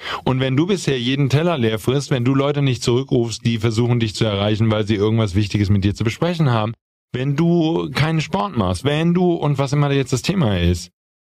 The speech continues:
wenn du Single bist und du hasst es, Single zu sein, es ändert nichts daran, es ist dein Verhalten, okay? Wenn du dich Menschen gegenüber seltsam verhältst, dann wirst du wenig Freunde haben. Und so, sei ehrlich zu dir selber, es hilft nichts. Und dabei soll dieser Podcast und wird dieser Podcast dich unterstützen.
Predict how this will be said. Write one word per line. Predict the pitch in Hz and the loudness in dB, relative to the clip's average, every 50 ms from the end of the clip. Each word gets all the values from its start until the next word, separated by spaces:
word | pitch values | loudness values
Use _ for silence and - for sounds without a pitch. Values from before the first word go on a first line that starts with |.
| _ _ _ _ _ _ | _ _ _ _ _ _
wenn | 135 135 143 | -6 -4 -2
du | 151 156 | -2 -4
Single | 147 - 160 185 196 185 170 147 | -2 -2 0 0 2 0 0 0
bist | 120 123 120 131 123 - 160 | 0 0 0 0 -2 -2 -2
und | 151 135 | 0 2
du | 135 127 113 | 2 2 2
hasst | 131 156 165 156 - - | 0 -2 -2 -2 -2 -2
es, | 143 113 - | -2 0 0
Single | 165 175 180 170 151 123 | 0 0 2 0 0 0
zu | 117 123 | 0 0
sein, | 113 107 104 101 98 95 101 104 - _ _ _ _ _ _ _ | 2 2 2 2 2 2 0 -2 -4 _ _ _ _ _ _ _
es | 127 - | -8 -4
ändert | 160 175 170 170 170 160 | -2 0 0 0 0 0
nichts | 151 135 - - | 0 -2 0 0
daran, | 120 104 104 107 | 0 0 0 0
es | 107 | -2
ist | - 131 | -2 -2
dein | 123 117 | -2 0
Verhalten, | - - 107 95 92 80 73 69 69 | 0 2 2 4 2 2 0 -2 -2
okay? | 69 71 - 101 107 117 120 - - _ _ _ _ _ _ _ | -2 0 2 2 2 2 -2 -4 -10 _ _ _ _ _ _ _
Wenn | 127 117 | -4 -2
du | 127 175 | 0 0
dich | 180 185 160 151 | 0 0 0 0
Menschen | 180 160 156 131 127 147 139 | 0 0 0 0 0 0 2
gegenüber | 131 127 131 123 117 113 113 | 2 2 2 2 2 2 2
seltsam | 101 113 113 110 110 117 117 113 | 2 2 0 0 0 -2 -2 0
verhältst, | - 151 147 131 113 95 95 92 - | -2 -2 0 2 2 2 0 0 0
dann | 123 123 120 | 0 0 0
wirst | 143 135 - | -2 0 0
du | 180 | 0
wenig | 147 147 151 160 156 135 | 2 2 2 2 2 0
Freunde | - 170 190 226 220 190 | 0 0 0 2 2 2
haben. | 147 127 107 87 80 76 - | 2 2 0 0 -2 -2 -2
Und | - 139 165 196 233 262 226 - - - _ _ _ _ _ _ _ _ _ _ _ _ _ _ - | 0 0 0 0 -2 -4 -8 -10 -16 -20 _ _ _ _ _ _ _ _ _ _ _ _ _ _ -8
so, | - 190 185 165 - - _ _ | -6 -4 -4 -6 -8 -10 _ _
sei | 139 135 123 151 165 190 180 | -8 -4 -2 -2 -2 -2 -2
ehrlich | 147 175 196 220 208 - | 0 0 0 0 -2 -2
zu | - - 202 | -2 -2 0
dir | 214 190 | 0 0
selber, | 160 185 220 254 233 180 | 0 -2 -2 -2 -2 -2
es | 156 147 135 | -2 -2 0
hilft | - 165 190 269 294 220 - - 160 | 0 2 2 2 0 -2 -4 -4 -2
nichts. | 131 107 95 85 - | -2 -2 -2 -4 -2
Und | - 62 - | -4 -2 0
dabei | 139 139 160 175 175 - - | 0 -2 0 0 -2 -2 0
soll | 131 135 139 147 143 | -2 0 0 0 0
dieser | 147 143 135 139 123 | 0 0 0 0 -2
Podcast | - - 131 - - - 135 117 113 - | 0 -2 -4 -4 -2 -2 -2 -2 -2 -2
und | 110 104 95 | -2 0 0
wird | 101 123 123 | 0 0 0
dieser | 135 123 110 104 87 | 0 0 0 0 0
Podcast | - 107 104 - - 113 110 110 95 - | 0 -2 -2 0 0 0 0 0 0 -2
dich | 107 107 107 | -2 0 2
unterstützen. | 113 101 101 101 92 - - 98 87 - - 95 80 71 - | 0 2 2 0 0 0 0 -2 -2 0 0 0 0 0 -2